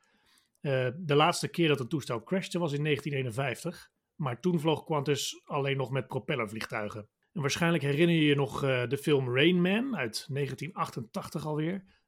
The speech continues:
met Dustin Hoffman en Tom Cruise. En, eh, daarin wilde het karakter van Hoffman alleen maar met Qantas vliegen vanwege het feit dat er nog nooit een jet was gecrashed. Dus dat is echt waar wat in die, eh, film werd gezegd. En overigens knipten veel luchtvaartmaatschappijen destijds die scène uit de film als die werd vertoond aan boord.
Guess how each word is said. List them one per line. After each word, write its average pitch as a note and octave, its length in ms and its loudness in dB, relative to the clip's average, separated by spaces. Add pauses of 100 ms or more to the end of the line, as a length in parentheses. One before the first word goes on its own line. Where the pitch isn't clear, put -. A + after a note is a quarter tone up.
met A#2 340 -10
Dustin C3 320 -2
Hoffman B2+ 400 -2
en B2 100 -6
Tom A#2+ 200 -4
Cruise. E3+ 500 0 (140)
En, C3+ 280 -2
eh, C3 160 2
daarin D3 280 4
wilde D3 180 4
het D3 80 0
karakter D3 380 -2
van C3+ 120 -2
Hoffman D#3 360 -2
alleen E3 380 4
maar D#3 140 0
met C#3 160 -2
Qantas D3 400 0
vliegen B2+ 340 -6
vanwege C#3 320 -2
het A#2 140 -8
feit - 640 -2
dat C#3+ 140 -2
er C#3+ 60 0
nog A#2+ 120 -6
nooit C#3 220 2
een C3+ 100 -2
jet B2 400 -4
was B2 360 -6
gecrashed. - 640 -6 (260)
Dus - 100 -20
dat C#3 120 -4
is C3+ 80 -10
echt - 220 -2
waar A#2+ 220 -2
wat A2 160 -8
in A#2 100 -8
die, A2 240 -6
eh, G#2+ 60 -8
film A#2 220 -4
werd A2+ 140 -6
gezegd. - 480 -6 (200)
En C3+ 120 -4
overigens C3+ 340 0
knipten C3+ 360 -2
veel D#3+ 200 4
luchtvaartmaatschappijen D3+ 840 0
destijds C#3 460 -2
die D3 120 -2
scène D3 380 -4
uit F#3 240 0
de C3+ 60 -6
film E3 380 0
als D#3+ 140 -2
die D3 100 -6
werd C#3+ 120 -6
vertoond D#3 360 -2
aan A#2 100 -2
boord. B2+ 380 -6